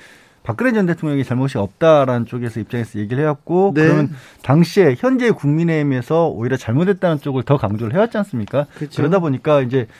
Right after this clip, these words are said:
Speaker 1: 현재 윤석열 당선인에 대해서 특히 비판적인 시각을 드러낸 것 같고요. 저는 근데 메시지도 굉장히 일반적인 어떤 원론적인 얘기들에 그쳤고, 그리고 이미 법적으로 정치적으로 박 전 대통령의 책임은 명백해졌지 않습니까?
Speaker 2: 네.
Speaker 1: 그래서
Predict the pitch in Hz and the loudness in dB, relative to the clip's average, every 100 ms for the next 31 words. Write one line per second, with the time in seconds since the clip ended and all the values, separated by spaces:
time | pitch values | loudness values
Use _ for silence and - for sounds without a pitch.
0 | _ - 147 135 120 147 139 117 113 135 | _ -6 -2 -2 -2 -2 -2 -2 -2 -2
1 | 131 117 113 - - 120 113 131 127 120 | -2 -4 -6 -10 -12 -10 -4 -2 -2 -4
2 | - 139 139 - 143 170 180 165 - - | -6 -6 -6 -4 -4 -4 -4 -6 -6 -2
3 | 208 190 - - - - - _ - 233 | 0 0 -6 -20 -20 -20 -20 _ 2 4
4 | 311 285 196 131 175 160 143 240 220 240 | 6 2 0 -2 -4 -4 -6 -8 -4 -2
5 | 185 - - _ _ - 151 247 196 135 | -4 -6 -20 _ _ -4 -2 0 -2 -2
6 | 277 370 349 233 147 - 151 139 117 107 | -4 -4 -4 -4 -4 -2 0 0 -2 0
7 | 135 269 285 262 175 123 147 143 139 - | 2 2 0 0 -2 -2 -4 -4 -6 -8
8 | - 196 202 110 135 170 117 - - - | -8 -8 -6 -6 -4 -4 -8 -14 -20 -20
9 | - - 160 208 165 139 233 196 208 165 | -20 -4 0 2 2 4 4 4 4 4
10 | 117 92 - 139 - 214 196 - 110 107 | 0 -2 -2 0 2 2 2 2 -2 -2
11 | - 147 135 180 127 101 - 113 - 185 | -6 -4 -2 0 0 -2 -2 -2 0 -2
12 | 180 170 170 160 165 - 240 233 220 156 | -2 -4 -4 -4 -6 -6 -6 -4 -2 -2
13 | 104 147 208 226 107 - 170 - 139 143 | 0 -2 -2 -4 -6 -6 -8 -4 -2 2
14 | 156 208 262 | 2 0 -2